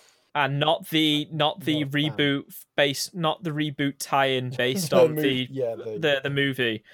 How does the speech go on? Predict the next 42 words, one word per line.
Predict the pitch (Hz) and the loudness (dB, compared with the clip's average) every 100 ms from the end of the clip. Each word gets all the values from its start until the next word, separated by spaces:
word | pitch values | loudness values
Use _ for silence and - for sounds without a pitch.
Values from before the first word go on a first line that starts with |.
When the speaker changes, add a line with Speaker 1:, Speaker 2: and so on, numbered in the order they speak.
| - _ _ | -20 _ _
Speaker 2:
the | 143 | 0
Speaker 1:
Uh, | 131 127 | 4 4
Speaker 2:
movie | 127 | 2
Speaker 1:
this | 131 147 | 0 2
Speaker 2:
tie-in | 127 120 | 2 0
Speaker 1:
i- | 120 | -4
Speaker 2:
that | |
wasn't | 123 123 120 110 | -2 -2 -2 -12
a | |
movie | 120 117 107 104 | -10 -10 -10 -10
tie-in. | 123 104 98 95 98 _ _ _ _ 143 | -6 -4 -4 -8 -14 _ _ _ _ -6
Speaker 1:
No, | 143 139 127 117 113 - | 2 4 4 4 0 -4
uh, | 147 135 - 175 143 170 - | 0 0 -2 -6 -8 -10 -10
and | - 165 151 | -6 -4 -4
was, | 143 - - - | -4 -6 -10 -4
like, | 165 - | -2 -2
slightly | - - 151 196 220 | -6 0 0 2 0
a | 202 | 0
remake | 208 220 214 208 208 | 0 0 0 0 -4
of | 196 | -10
the | |
Speaker 2:
It | - | -2
Speaker 1:
first | 214 208 | 0 0
Speaker 2:
was, | 139 | 0
Speaker 1:
game. | 208 254 147 | 0 -2 -4
Speaker 2:
it | |
was | 127 127 | -8 -10
sort | - 160 156 | -2 0 2
of | 147 | -2
the | |
first | 143 160 156 - | -2 0 0 -2
game, | 143 143 147 143 156 _ _ _ - | -2 -2 -6 -12 -16 _ _ _ -16
but | 117 | -16
just | - 117 - | -14 -16 -12
released | 113 113 120 123 123 | -8 -8 -8 -12 -16
at | 123 | -16
the | 123 | -10
same | 131 113 | -8 -8
time | 113 123 117 | -6 -6 -6
as | 117 | -12
the | 117 | -14
movie. | 113 120 120 120 117 | -12 -12 -12 -16 -16